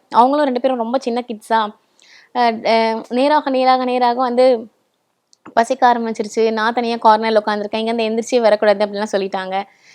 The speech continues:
அந்த மாதிரி வந்து தனியா லோன்லியா இப்படி இருக்கும். இப்படி ஒரு சிச்சுவேஷன்ல தான் அந்த டே நாங்க go through பண்ணோம். ரொம்ப ஹார்டா இருந்துச்சு. அதுக்கப்-, அம்-, அந்த டைம் தான் வந்து அவங்க, "இப்ப பால் குடிக்கணும்க்கா, என்ன பண்ணணும்?" அப்படின்னு சொல்லிட்டு, "எனக்கு பசிக்குது" அப்படின்னு சொல்லிட்டு ரெண்டு பேரும் கேட்டுட்டு இருந்தாங்க.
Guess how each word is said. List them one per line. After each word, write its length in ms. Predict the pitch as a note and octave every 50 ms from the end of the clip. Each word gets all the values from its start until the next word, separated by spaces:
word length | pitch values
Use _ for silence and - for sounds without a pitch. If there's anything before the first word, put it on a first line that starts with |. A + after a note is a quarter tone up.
| _ _ _
அந்த 180 | _ A#3 A#3+ B3
மாதிரி 160 | B3+ C4 C#4
வந்து 180 | C#4 C4 C4+ C4+
தனியா 280 | - A#3 A3+ A#3 B3
லோன்லியா 400 | B3 A#3+ A#3 A#3 A#3+ A#3+ A#3+ A#3
இப்படி 180 | B3 A#3+ G#3+ G#3+
இருக்கும். 240 | G#3+ G#3+ - A3+ -
இப்படி 240 | - G#3 G3+ A3+ A3+
ஒரு 80 | A3 A3
சிச்சுவேஷன்ல 500 | A#3 G#3+ A#3+ C4 C4 B3+ - A3+ A3 A3+
தான் 140 | A#3+ B3 A#3+
அந்த 140 | A3 G#3 G#3
டே 220 | G3+ G#3 A3+ A#3
நாங்க 360 | A3+ G#3+ G3+ G3 G3 G3+ G#3+
go 20 | G#3
through 220 | A3 A3 G#3+ G#3
பண்ணோம். 160 | G3 F#3+ F#3+ - _ _ _ - - _ _
ரொம்ப 300 | - A3 A#3 B3 C4 B3+
ஹார்டா 260 | A#3+ A#3 A3+ A3+ A#3
இருந்துச்சு. 500 | B3 A#3+ A#3 A3 G#3+ G#3 G#3 G3+ F#3+ - _
அதுக்கப்-, 540 | - A3 G#3+ A3 - A3+ A3+ - - - A#3
அம்-, 140 | A3+ A#3 -
அந்த 260 | - A#3 B3 B3+ C4+ C4
டைம் 220 | C4+ C4 C4+ C4+
தான் 140 | C4+ C4+ C#4
வந்து 200 | C4+ A#3+ B3 C4+
அவங்க, 400 | C4 B3+ A#3+ A3+ G#3 G3+ G3 G#3 - - - - - - - _ - A3+
"இப்ப 160 | G#3+ A3 G#3+
பால் 280 | G#3+ A3+ A3+ B3+ C#4
குடிக்கணும்க்கா, 580 | C4+ C#4 A#3 A3+ - A#3 A3+ G#3+ G#3 A3 A3 A3
என்ன 200 | G#3+ A3 A#3 A#3 A3+
பண்ணணும்?" 480 | A#3 G#3+ G#3 G3+ G3+ G3+ G#3 G#3+ G#3
அப்படின்னு 160 | G3+ G#3 G#3+ A3+
சொல்லிட்டு, 460 | A3 A3+ G#3+ G#3 G#3 A3 A3 A3 G#3+
"எனக்கு 320 | G#3 G#3 G3+ - _ G#3+
பசிக்குது" 500 | G#3 - A3+ A3+ A#3+ G#3 G#3 G#3 G#3+ G3+
அப்படின்னு 140 | G3 G3+ G#3+
சொல்லிட்டு 240 | A3+ - G3+ G3+ G#3+
ரெண்டு 200 | G#3 G#3 G3+ G3+
பேரும் 200 | G#3 G#3+ A3 A3+
கேட்டுட்டு 280 | A3 B3+ A#3 A3+ A3
இருந்தாங்க. 420 | G#3 G#3 G3+ G3 G3 G3 F#3+ G#3